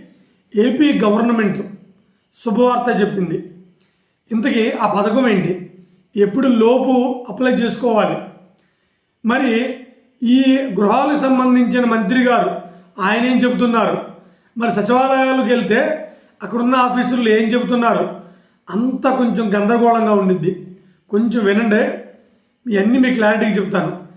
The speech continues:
చెప్పే ముందు నాది ఒక చిన్న రిక్వెస్ట్, కొత్తగా ఛానల్ పెట్టాను, కొంచెం సబ్స్క్రైబ్ చేయండి. నచ్చితే లైక్ కొట్టండి, కుదిరితే కామెంట్ చేయండి. నమస్తే ఫ్రెండ్స్.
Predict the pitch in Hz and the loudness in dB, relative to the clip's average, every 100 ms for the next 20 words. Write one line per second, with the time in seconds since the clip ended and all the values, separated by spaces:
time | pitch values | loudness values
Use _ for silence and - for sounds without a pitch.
0 | _ _ - 240 302 254 247 214 220 214 | _ _ -8 -2 2 2 2 2 0 -2
1 | - - _ 226 214 214 226 247 208 240 | -8 -20 _ -6 -4 -4 -4 -2 -2 0
2 | 208 - 185 - - _ _ _ _ _ | -2 -2 -10 -12 -20 _ _ _ _ _
3 | - 196 - 277 269 226 226 226 208 202 | -12 -10 -4 0 0 0 -2 -2 -2 -2
4 | 214 208 262 - - _ 220 226 190 190 | 0 0 -2 -6 -14 _ -8 -4 -2 -4
5 | - 269 196 202 180 160 - - - _ | -4 -4 0 0 0 -2 -10 -18 -20 _
6 | _ - 247 - 269 247 233 240 196 233 | _ -12 -10 -6 -2 0 0 -2 -4 -4
7 | 226 214 214 233 202 214 208 196 185 175 | -4 -4 -4 -4 -2 0 0 0 0 -2
8 | 160 - - - _ _ _ _ - 233 | -4 -10 -18 -20 _ _ _ _ -4 0
9 | 269 269 214 185 - | 2 0 0 -2 -4